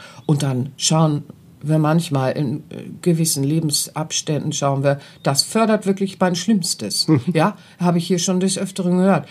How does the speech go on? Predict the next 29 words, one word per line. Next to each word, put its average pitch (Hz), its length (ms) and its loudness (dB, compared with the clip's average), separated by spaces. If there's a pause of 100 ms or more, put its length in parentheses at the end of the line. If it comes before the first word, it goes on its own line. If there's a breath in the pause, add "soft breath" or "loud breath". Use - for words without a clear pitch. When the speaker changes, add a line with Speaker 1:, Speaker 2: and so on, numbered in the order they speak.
(120 loud breath)
Speaker 1:
Also, 160 340 -2
äh, 143 180 -4
eine 170 160 2
Partnerschaft, 190 640 0
die 196 80 0
dann 190 160 2
das 190 100 2
Schlimmste 190 400 2
hervorruft 123 720 -6
oder 123 240 -4
so, 123 200 -4
ne? 147 240 -2 (220 loud breath)
Also, 160 240 0
und 156 120 -2
du 175 60 -2
findest 160 380 0
keinen 151 260 0
Frieden. 156 380 2
Das 123 100 -4
sind 147 160 -4
dann 151 100 0
manchmal 143 360 -2
diese 147 240 -2
karmischen 165 520 0
Partnerschaften, 123 840 -8 (240 loud breath)
wie 143 160 -2
ich 139 100 0
sage. 120 380 -2 (240 loud breath)
Ja, 160 220 2